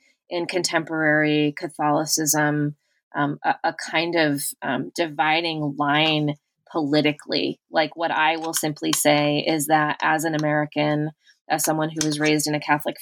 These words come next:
faith tradition, um, it, for the first time in my life,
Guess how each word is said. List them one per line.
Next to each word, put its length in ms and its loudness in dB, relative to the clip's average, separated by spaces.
faith 280 0
tradition, 840 0
um, 320 -2
it, 160 -8
for 120 2
the 100 2
first 400 0
time 240 2
in 240 -4
my 300 2
life, 420 0